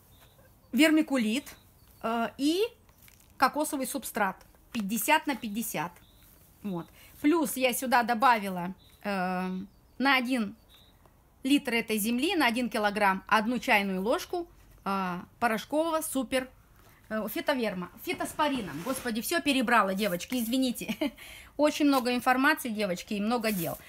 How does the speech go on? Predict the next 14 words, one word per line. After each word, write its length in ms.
Все, 300
я 180
посеяла. 460
Что 240
делаем? 440
Туда 300
вдохнуть 480
вот 160
так, 180
чтоб 180
земе-, 280
э, 180
набрался 520
воздух, 340